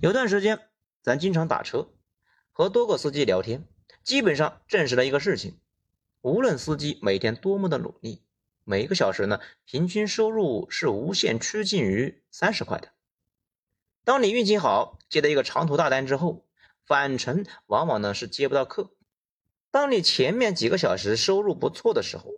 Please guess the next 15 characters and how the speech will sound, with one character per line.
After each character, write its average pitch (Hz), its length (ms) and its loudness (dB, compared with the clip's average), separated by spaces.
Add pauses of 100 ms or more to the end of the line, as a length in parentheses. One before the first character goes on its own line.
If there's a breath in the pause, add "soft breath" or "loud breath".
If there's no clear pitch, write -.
(240)
后 208 200 2
面 151 200 0
几 - 80 2
个 127 80 4
小 127 180 0
时 110 360 -2
直 104 260 -2
线 104 200 0
下 104 180 0
降。 - 200 -10 (340)
算 214 300 2
法 123 320 0
可 - 160 0
以 107 140 0
用 131 260 -2